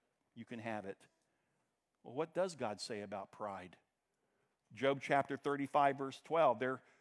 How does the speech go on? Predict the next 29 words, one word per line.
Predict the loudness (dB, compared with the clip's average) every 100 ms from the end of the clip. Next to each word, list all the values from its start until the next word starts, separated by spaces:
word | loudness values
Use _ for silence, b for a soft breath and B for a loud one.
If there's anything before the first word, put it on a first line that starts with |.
| b
there | 2 4
they | 4 0
cry | 0 2 4 4
out, | 2 2 2 0
but | -4
he | -2 -2
does | -2 0
not | 4 4
answer | 4 0 -4 -6
because | -4 0 0 0
of | -4
the | -6
pride | -8 -2 2 2 2 0 -4 -10 b b b
of | -2 -2 -6
evil | -10 -6 -6 -4
men." | 0 0 0 -4 -12 _ _ _ _ _ _ _ _ _ -14
Some | -10
of |
you | -10
say, | -8 -6
"Well, | -6 -6
I'm | -8 -6
not | -4
an | -4 -4
evil | -6 -8
person." | -8 -10 -10 -12 -12 -16 _ _ _ _ _ _ _ _ -4
That's | -4 -4
pride | -6 -4 -4
speaking. | -6 -12 -12 -12 -18